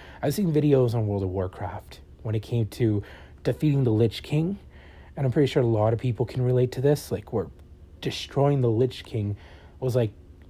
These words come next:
taking crap on God or something, or literally just destroying God and, or the devil. Let's just compare the devil, not God. Let's, it's like you're shitting on the devil, or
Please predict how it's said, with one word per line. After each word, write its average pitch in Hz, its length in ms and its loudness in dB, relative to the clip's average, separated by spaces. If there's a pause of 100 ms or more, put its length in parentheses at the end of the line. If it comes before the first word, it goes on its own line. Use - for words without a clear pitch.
(340)
taking 135 360 -2
crap - 340 -2
on 104 140 -2
God 107 380 0
or 98 80 -4
something, 92 440 -6
or 92 220 -6 (340)
literally 123 440 4
just 101 260 -8 (300)
destroying 110 640 -2
God 104 400 -2
and, 98 340 -6 (240)
or 123 160 2
the 113 80 2
devil. 104 480 0
Let's 107 140 -8
just 170 160 -6
compare 131 260 -2
the 90 80 -2
devil, 87 260 -10
not 101 220 -6
God. - 280 -10 (680)
Let's, - 340 -8 (140)
it's 131 120 -10
like 131 140 0
you're 127 100 2
shitting 135 400 -2
on 120 100 0
the 110 80 0
devil, 104 540 -2
or 92 280 -2